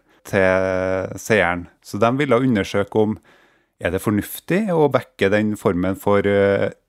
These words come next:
egentlig ærefrykt eller forbløffelse hos seeren når du skal formidle noe vitenskapelig. Og da, som vanlig da,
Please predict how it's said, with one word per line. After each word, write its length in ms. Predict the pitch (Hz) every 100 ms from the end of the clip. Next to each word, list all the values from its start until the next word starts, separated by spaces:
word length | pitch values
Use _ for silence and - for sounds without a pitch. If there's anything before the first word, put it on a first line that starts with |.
| _ -
egentlig 380 | 104 90 - -
ærefrykt 1040 | 135 120 104 87 - - 131 - - -
eller 220 | 104 98
forbløffelse 800 | - 101 95 92 92 87 - 151 -
hos 160 | 120 107
seeren 400 | - 117 92 101
når 160 | 107 104
du 80 |
skal 520 | 104 - 110 113 110 113
formidle 480 | - 110 87 90 113
noe 160 | 120 120
vitenskapelig. 680 | 127 113 - 98 - 139 127 _
Og 100 | - 107
da, 720 | 127 147 156 156 156 156 147
som 500 | 127 - 107 104 107
vanlig 520 | 107 101 110 95 123
da, 220 | 208 220